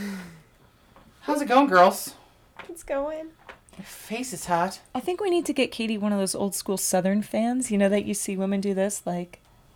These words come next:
Speaker 3: like this. I thought this is more of, like, the, the Asian one. Well, I
Speaker 2: Those
Speaker 3: guess
Speaker 2: are
Speaker 3: it's kinda
Speaker 2: fan-
Speaker 3: like, just 'cause I'm always seeing you do this, and then I am,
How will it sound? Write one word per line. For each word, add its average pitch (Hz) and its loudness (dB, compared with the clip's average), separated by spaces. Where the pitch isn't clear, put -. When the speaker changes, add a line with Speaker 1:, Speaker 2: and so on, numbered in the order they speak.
Speaker 3:
like 214 -2
this. 277 -6
I 247 -4
thought 277 -2
this 262 -8
is 240 -8
more 226 -2
of, 214 -4
like, 208 -2
the, 185 -2
the 196 0
Asian 190 0
one. 170 -6
Well, - -12
I 240 -2
Speaker 2:
Those 247 0
Speaker 3:
guess 226 2
Speaker 2:
are - -2
Speaker 3:
it's - -8
kinda 208 -2
Speaker 2:
fan- 185 0
Speaker 3:
like, 190 -2
just 262 -2
'cause 320 6
I'm 302 8
always 320 8
seeing 277 0
you 254 2
do 233 -2
this, 240 0
and 226 0
then 208 2
I 208 4
am, 196 0